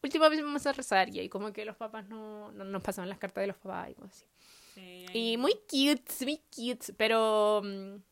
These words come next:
Speaker 1: ya. Eh, bueno, nuestro colegio igual, eh, yo cuando iba en el colegio decía como, "Hermana, Nika es tan religioso", ¿cachai?
Speaker 2: Ajá.
Speaker 1: Pero cuando salí,
Speaker 2: No,
Speaker 1: hermana,
Speaker 2: es
Speaker 1: sí.
Speaker 2: full religioso.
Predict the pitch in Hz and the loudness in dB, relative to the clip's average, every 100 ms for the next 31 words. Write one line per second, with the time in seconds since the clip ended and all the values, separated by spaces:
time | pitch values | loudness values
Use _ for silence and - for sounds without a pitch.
0 | - 175 - _ _ _ _ _ _ _ | -12 -10 -10 _ _ _ _ _ _ _
1 | - - - - _ _ - 196 190 185 | -20 -20 -20 -20 _ _ -2 2 4 4
2 | 196 - 233 226 247 508 415 302 403 466 | 2 0 2 2 2 4 6 6 6 2
3 | - - 214 208 185 240 359 403 349 269 | -6 -2 2 2 2 2 4 4 2 4
4 | 403 440 466 339 214 247 240 233 285 359 | 4 4 4 4 4 4 2 2 2 2
5 | 330 202 190 220 370 262 226 320 - 381 | 0 0 2 4 4 2 4 4 8 8
6 | 359 - 277 311 349 330 - 370 - 214 | 8 8 8 10 8 8 6 2 4 4
7 | 180 - 196 247 226 208 220 202 - 220 | 4 4 0 0 -4 -12 -14 -14 -4 2
8 | 202 202 185 175 175 175 160 185 254 190 | 4 4 2 4 0 0 -4 -2 -2 -4
9 | 220 392 _ _ _ _ 208 196 180 190 | -8 -12 _ _ _ _ -12 -8 -4 -2
10 | 180 180 180 175 175 175 180 196 220 - | -2 -4 -6 -6 -6 -8 -12 -12 -14 -16
11 | 156 | -18